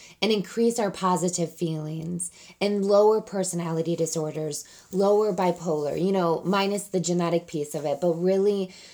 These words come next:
wholeness equals a health, a mental health, an emotional health, and a spiritual health.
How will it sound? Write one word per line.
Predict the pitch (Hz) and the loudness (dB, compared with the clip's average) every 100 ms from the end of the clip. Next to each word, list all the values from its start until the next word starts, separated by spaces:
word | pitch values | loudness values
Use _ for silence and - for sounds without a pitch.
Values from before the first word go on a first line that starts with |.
| - | -20
wholeness | - 220 269 320 294 233 226 - | -12 -2 0 2 0 -2 -4 -6
equals | 220 214 180 202 180 170 160 156 - - _ _ _ _ _ _ _ _ | -6 -6 -4 0 2 2 0 -6 -16 -20 _ _ _ _ _ _ _ _
a | - | -2
health, | 185 160 185 170 156 165 - _ _ _ _ - | -2 2 6 6 4 -6 -18 _ _ _ _ 0
a | 180 | 2
mental | 202 196 190 196 170 | 4 2 2 0 -2
health, | 147 - - 165 - _ _ _ | -2 -6 -6 -8 -16 _ _ _
an | - 190 | -2 2
emotional | 190 185 180 180 185 170 | 4 4 4 2 0 -2
health, | 151 160 - - - | -4 -4 -4 -8 -4
and | 175 | -2
a | 175 | -2
spiritual | - 165 160 160 160 | 0 2 2 0 -6
health. | 147 151 - 175 - | -4 -6 -6 -10 -20